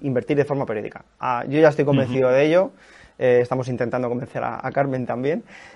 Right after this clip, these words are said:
Speaker 1: em, pero claro, ahora eh, me gustaría que pudieras intentar convencer de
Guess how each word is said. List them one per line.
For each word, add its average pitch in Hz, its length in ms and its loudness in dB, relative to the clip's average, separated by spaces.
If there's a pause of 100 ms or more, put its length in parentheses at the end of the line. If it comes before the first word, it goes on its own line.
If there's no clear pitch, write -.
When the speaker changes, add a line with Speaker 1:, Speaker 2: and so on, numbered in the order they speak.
(100)
Speaker 1:
em, 139 520 4
pero 135 540 8
claro, 147 320 4
ahora 160 360 4 (200)
eh, 131 200 -2
me 131 100 0
gustaría 139 260 2
que 175 200 0 (160)
pudieras 151 360 2
intentar 143 380 0
convencer 135 440 -2
de 117 180 -4